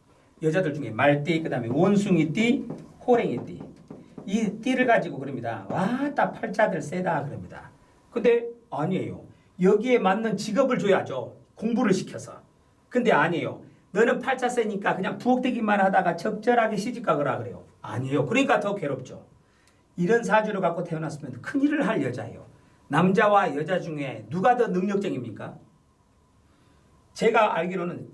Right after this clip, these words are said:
여자인 것 같아요. 왜냐면 세상을 만들어졌을 때, 인간이 만들어졌을 때 누가 먼저 만들어졌느냐?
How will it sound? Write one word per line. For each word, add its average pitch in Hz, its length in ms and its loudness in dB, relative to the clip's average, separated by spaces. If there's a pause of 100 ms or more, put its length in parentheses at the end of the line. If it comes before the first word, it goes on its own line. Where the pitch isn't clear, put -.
여자인 170 360 -2
것 131 100 -8
같아요. - 420 -16 (100)
왜냐면 185 640 0 (340)
세상을 233 540 0
만들어졌을 156 680 -2
때, 127 260 -6
인간이 202 380 2
만들어졌을 147 600 -4
때 120 180 -6
누가 175 240 2
먼저 220 300 2
만들어졌느냐? 135 840 -2